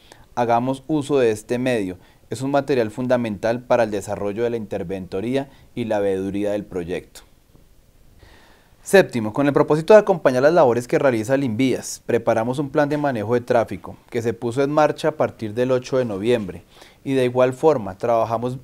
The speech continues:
en el mejoramiento y mantenimiento de la vía Cibaté, La Unión, Indumil, vía importante o vía alterna para el desarrollo de este plan de manejo de tráfico. El llamado es para que lo utilicemos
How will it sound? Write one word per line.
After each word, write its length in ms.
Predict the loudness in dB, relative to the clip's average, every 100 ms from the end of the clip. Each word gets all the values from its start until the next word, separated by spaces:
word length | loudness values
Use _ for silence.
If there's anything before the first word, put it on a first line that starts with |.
| -10
en 120 | -6
el 120 | -4
mejoramiento 640 | -6 -6 -6 -6 -8 -10 -10
y 20 |
mantenimiento 720 | -8 -8 -8 -8 -10 -6 -4
de 80 | -2
la 100 | -2
vía 260 | -2 -6
Cibaté, 720 | -6 -4 -2 -4 -6 -6 -4
La 140 | -4 -6
Unión, 400 | -6 -8 -8 -8
Indumil, 640 | -8 -8 -8 -8 -8 -10 _ _ -20 _ -10
vía 260 | -2 0 0
importante 880 | -2 -4 -2 0 -2 -2 -12 -18 _ _ _ -12
o 160 | -8
vía 240 | -4 -2 0
alterna 800 | -2 -4 -4 0 0 0 -8 -12 _ _
para 160 | -4 -2
el 40 |
desarrollo 500 | -2 -4 -4 -4 -2
de 100 | -2
este 200 | -2 -6
plan 240 | -6 -6 -6
de 80 | -6
manejo 380 | -6 -6 -8
de 60 | -8
tráfico. 540 | -4 -4 -6 -12 -20 -20 -18
El 160 | -12
llamado 400 | -8 -8 -6 -6
es 80 | -6
para 260 | -2 -2 -2
que 120 | -6
lo 80 | -10
utilicemos 720 | -10 -10 -6 -6 -6 -8 -14